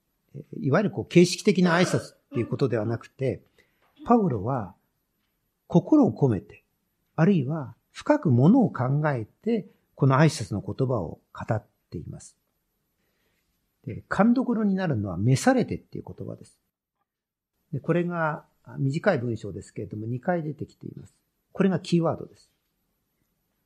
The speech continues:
まず一節見ていきましょう。「神の御心によって召されてイエス・キリストの使徒となったパウロと兄弟ソステネから。」で、重要なのが、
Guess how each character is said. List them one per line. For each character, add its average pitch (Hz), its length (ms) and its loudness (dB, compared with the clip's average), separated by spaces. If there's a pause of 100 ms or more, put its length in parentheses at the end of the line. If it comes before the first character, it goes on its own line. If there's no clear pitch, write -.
(220)
ま 156 140 4
ず 101 120 -6
一 98 100 -6
節 185 280 -2
見 123 100 2
て - 80 -12
い - 40 -12
き - 80 -20
ま - 80 -20
し - 120 -18
ょ - 40 -20
う。 - 20 -20 (1800)
「神 254 280 6
の 180 100 8
御 147 120 6
心 196 340 6
に 185 100 4
よ 170 120 4
っ - 20 2
て - 480 -6 (100)
召 151 140 6
さ 240 160 2
れ 220 140 2
て 131 160 -2
イ 175 180 2
エ 180 60 4
ス・ - 160 -6
キ - 120 0
リ 175 120 4
ス - 120 -8
ト 170 120 0
の 147 120 0
使 - 140 -8
徒 247 120 0
と 226 120 0
な 117 120 -2
っ - 60 -10 (140)
た 110 100 -8
パ 156 200 -2
ウ 135 160 -4
ロ 113 140 -8 (100)
と 247 160 -2 (240)
兄 196 120 2
弟 139 260 0 (200)
ソ - 180 -6
ス - 140 -14
テ 110 140 -6
ネ 95 100 -10
か - 140 -18
ら。」 135 160 -12 (1900)
で、 110 100 -6
重 139 160 2
要 202 140 4
な 196 140 2
の 107 120 -2
が、 107 360 -6